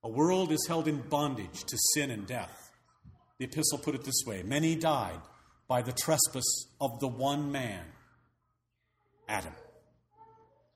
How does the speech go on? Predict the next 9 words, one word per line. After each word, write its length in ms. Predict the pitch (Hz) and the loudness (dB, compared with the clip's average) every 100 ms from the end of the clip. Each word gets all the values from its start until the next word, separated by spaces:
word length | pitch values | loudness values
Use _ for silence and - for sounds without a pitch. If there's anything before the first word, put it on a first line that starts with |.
| _ - | _ 2
A 120 | 151 | 4
world 520 | 143 185 226 180 135 | 6 6 6 6 4
is 160 | 143 - | 0 0
now 240 | 165 175 175 | 4 4 4
at 120 | 175 | 2
complete 520 | 175 - 202 214 214 208 | -4 0 2 2 2 6
odds 480 | 196 156 123 104 139 | 8 8 4 0 2
with 220 | 147 - | 2 4
God 480 | 170 147 107 85 | 4 6 2 -4